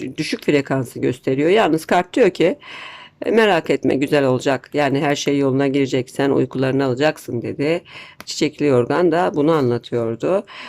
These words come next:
E, valide kartı gerçekten de arkadaşlar aklınıza, e, bunun var ya tersi de düzü de olumsuzdur. E, güzel bir tarafı yoktur. Buradan çıkın lütfen.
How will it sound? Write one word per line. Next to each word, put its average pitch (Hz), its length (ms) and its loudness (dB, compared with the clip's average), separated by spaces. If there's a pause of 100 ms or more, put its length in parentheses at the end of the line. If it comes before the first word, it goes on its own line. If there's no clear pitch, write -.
(140)
E, 135 140 0
valide 196 380 4
kartı 196 360 0
gerçekten 160 640 0
de 147 60 2
arkadaşlar 135 580 0
aklınıza, 165 600 0 (720)
e, 139 60 -2 (880)
bunun 233 220 4
var 254 140 4
ya 160 180 4
tersi 185 460 -2
de 175 140 4
düzü 175 260 0
de 180 60 6
olumsuzdur. 151 800 2 (540)
E, 139 40 -4 (640)
güzel 170 340 2
bir 175 60 2
tarafı 170 420 0
yoktur. 180 460 0
Buradan 185 320 2
çıkın 156 420 -4
lütfen. 147 480 -8